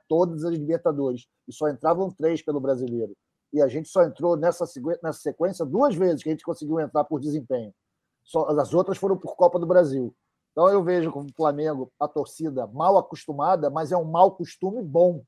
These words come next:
que é exigir o máximo do time, exigir o máximo de desempenho. E quando não havia estrutura pra ser campeão do Brasileiro,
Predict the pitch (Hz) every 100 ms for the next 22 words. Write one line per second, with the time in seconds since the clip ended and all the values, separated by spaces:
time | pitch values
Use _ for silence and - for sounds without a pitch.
0 | _ _ _ _ 175 170 202 165 135 196
1 | 185 156 165 - 143 131 120 - 127 107
2 | 98 _ _ - 160 151 180 185 170 202
3 | 180 180 165 156 156 143 147 131 120 _
4 | _ - - 202 214 214 156 220 - 247
5 | - 202 180 139 117 151 - 160 180 160
6 | 170 156 143 135 131 196 165